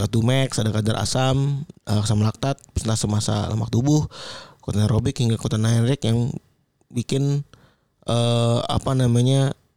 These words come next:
<clears throat> postur tubuh tuh kadang-kadang perlu disimbangkan dari sana gitu ya.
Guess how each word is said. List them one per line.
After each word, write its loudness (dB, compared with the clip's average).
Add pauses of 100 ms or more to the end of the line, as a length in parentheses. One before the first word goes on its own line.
(1080)
<clears throat> -4
postur 0
tubuh 2
tuh 2
kadang-kadang 2
perlu 2 (140)
disimbangkan 2
dari 4
sana 2
gitu -4
ya. -12